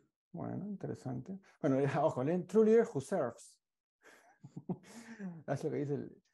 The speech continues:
True Leader, o sea, un líder real que sirve. Claro, es que el tema es que no es solo servicial el Scrum Master. Ah, eso es importante. Hace otras cosas también.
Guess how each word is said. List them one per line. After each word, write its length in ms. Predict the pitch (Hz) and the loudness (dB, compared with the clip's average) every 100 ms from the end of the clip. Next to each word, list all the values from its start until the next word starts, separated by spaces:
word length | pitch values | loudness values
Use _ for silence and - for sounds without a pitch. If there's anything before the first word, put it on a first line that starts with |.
| _ - | _ -6
True 180 | 165 | 0
Leader, 360 | 180 185 185 180 | 4 4 2 -2
o 60 | - | -6
sea, 120 | 135 | -4
un 140 | 147 151 | -2 -2
líder 220 | 165 170 | -2 -2
real 300 | 151 151 160 | -2 -2 -2
que 100 | 127 | -6
sirve. 220 | - 139 | -8 -2
Claro, 180 | 156 143 | 0 0
es 60 | |
que 240 | - 180 - | 2 -2 -2
el 100 | 147 | -2
tema 200 | 196 214 | 2 2
es 40 | |
que 140 | 208 160 | 2 0
no 160 | 170 | 2
es 80 | 214 | 0
solo 300 | 208 277 226 | 2 2 2
servicial 520 | 147 123 117 - 117 117 | 0 -4 -6 -6 -6 -6
el 120 | 117 | -12
Scrum 240 | - 117 | -8 -6
Master. 280 | 117 98 - | -6 -6 -6
Ah, 100 | 120 | -2
eso 80 | 127 | -2
es 100 | 139 | -2
importante. 480 | 135 131 - - 147 | -4 -6 -8 -10 -10
Hace 160 | - 139 | -8 -6
otras 180 | 139 143 | -6 -6
cosas 280 | 147 117 - | -8 -8 -12
también. 260 | 123 143 | -14 -16